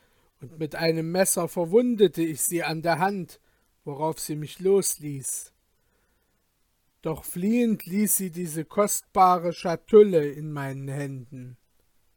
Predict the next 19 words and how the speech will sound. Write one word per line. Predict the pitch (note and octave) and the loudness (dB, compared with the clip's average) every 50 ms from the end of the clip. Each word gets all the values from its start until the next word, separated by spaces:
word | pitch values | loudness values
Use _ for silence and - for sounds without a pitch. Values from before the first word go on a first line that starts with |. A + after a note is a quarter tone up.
| _ _ _ _ _ _ _ _ _ _ _ _ _ _ _ _ _ _ _ _ _ _ _ _ _ _ | _ _ _ _ _ _ _ _ _ _ _ _ _ _ _ _ _ _ _ _ _ _ _ _ _ _
Für | _ - E3 | _ -8 -4
mich | E3 F3+ F#3 F3+ - | -2 -2 -2 0 0
hat | F#3+ F3 E3+ - | 0 0 0 -2
sie | - E3+ | -4 -6
freilich | D3+ - D#3+ E3 E3+ E3+ E3 D#3 D3+ - - | -8 -6 -2 0 0 2 0 0 -4 -8 -6
keinen | - F3 D#3+ D#3 D3+ D3+ D3+ D3 C#3 | -4 -2 -2 -2 -2 -4 -6 -6 -2
Wert, | D#3 E3 F3 E3+ E3 D#3 - - _ _ _ _ _ _ _ _ _ _ _ _ | 0 2 4 4 2 0 -4 -10 _ _ _ _ _ _ _ _ _ _ _ _
weil | - D#3 D3 D3 | -12 -10 -8 -8
ich | D3 C#3 - E3 | -8 -8 -6 -6
auf | D#3 D#3 - | -6 -6 -6
alle | F#3 E3 D#3+ D#3+ D#3+ | -8 -2 2 2 2
Freuden | D3+ - - D3+ D#3 E3+ F3 E3+ D#3+ E3 D#3+ | 2 0 -4 0 4 6 6 6 4 0 -6
der | D3 D#3+ D#3 D3+ | -6 -6 -2 0
Welt | D#3+ D#3+ D#3+ D3+ - | 0 0 0 -2 -2
verzichtet | - F3 E3 - - A3 G#3+ - - - - D#3+ C#3+ - | -2 -2 0 0 0 -2 -2 -2 -4 -6 -6 -8 -6 -4
habe. | D#3 D3 C#3+ C#3 C#3 B2+ C#3 B2+ B2 A#2+ _ _ _ _ _ _ _ _ _ _ _ _ _ _ _ _ _ _ _ _ _ _ _ _ _ _ _ _ _ _ _ | -2 0 0 -2 -2 -6 -10 -12 -12 -14 _ _ _ _ _ _ _ _ _ _ _ _ _ _ _ _ _ _ _ _ _ _ _ _ _ _ _ _ _ _ _
Nach | - D#3 D#3 D3+ C#3 - - | -8 -6 -4 -4 -4 -6 -10
diesen | - F3+ E3+ E3 D3 D#3+ E3 D#3 | -12 -10 -10 -8 -8 -8 -8 -6
Worten | C#3+ D3+ D3+ D#3 D#3 _ - F3 F3+ F3+ | -4 -4 -4 -6 -6 _ -12 -14 -14 -16